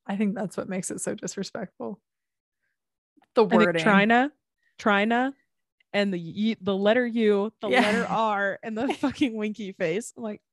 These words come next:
Speaker 2: "I'm gonna murder somebody."
Speaker 1: Was it one of
Speaker 2: I'm
Speaker 1: the
Speaker 2: trying to
Speaker 1: O G?
Speaker 2: murder somebody.
Speaker 1: Trying to.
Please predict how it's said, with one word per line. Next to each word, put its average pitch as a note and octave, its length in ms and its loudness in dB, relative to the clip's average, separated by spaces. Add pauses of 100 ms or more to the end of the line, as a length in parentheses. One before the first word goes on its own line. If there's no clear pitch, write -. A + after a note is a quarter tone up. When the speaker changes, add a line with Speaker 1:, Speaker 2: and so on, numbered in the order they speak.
(380)
Speaker 2:
"I'm G#3+ 180 -10
gonna A3 160 -4
murder E3+ 440 -8
somebody." - 500 -10 (120)
Speaker 1:
Was D4 260 4
it D#4+ 340 4 (320)
one B3+ 180 4
of C4 60 10
Speaker 2:
I'm A#3 60 6
Speaker 1:
the A#3 120 6
Speaker 2:
trying A3+ 280 8
to A3+ 60 4
Speaker 1:
O - 20 2
G? G3+ 60 2
Speaker 2:
murder G3+ 360 2
somebody. F#3 600 -6
Speaker 1:
Trying A3 420 4
to. A#3 200 0